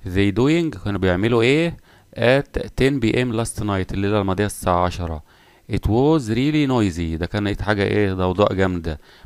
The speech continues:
مع they هنا دي ماضي مستمر أهو، صح؟ هنجيب مع they إيه؟ they تاخد were.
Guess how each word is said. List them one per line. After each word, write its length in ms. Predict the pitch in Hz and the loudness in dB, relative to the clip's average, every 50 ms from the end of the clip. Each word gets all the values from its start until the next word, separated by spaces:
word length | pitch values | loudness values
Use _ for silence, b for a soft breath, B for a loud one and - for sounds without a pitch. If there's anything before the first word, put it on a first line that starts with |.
| B - | B -6
مع 260 | 101 101 98 104 104 | -2 0 2 2 2
they 120 | 92 87 107 | 2 0 0
هنا 460 | 151 170 180 151 135 156 175 190 170 | 0 2 0 0 0 0 0 0 -2
دي 140 | 127 127 147 | 0 0 0
ماضي 200 | 147 143 139 139 | -2 0 -2 -2
مستمر 540 | 123 113 - - - 107 120 131 127 117 113 | -2 -2 -6 -4 -4 -2 0 0 0 0 0
أهو، 100 | 127 131 | -2 -2
صح؟ 440 | - - 160 170 - - - - _ _ b b b b b b b b | -2 -2 -2 -2 -2 -10 -20 -20 _ _ b b b b b b b b
هنجيب 240 | - 107 98 110 113 | -8 -6 -4 -2 -2
مع 180 | 113 110 98 95 | 0 2 0 0
they 100 | 92 104 | 2 0
إيه؟ 500 | 113 110 104 104 104 104 104 101 92 - b b b b - 90 | 0 2 2 2 2 2 2 0 -2 -6 b b b b -4 -2
they 120 | 98 98 | -2 -2
تاخد 260 | - 98 92 98 92 | -2 -4 -4 -2 0
were. 460 | 90 92 110 131 139 110 85 82 78 | 2 2 2 2 2 0 0 -2 -4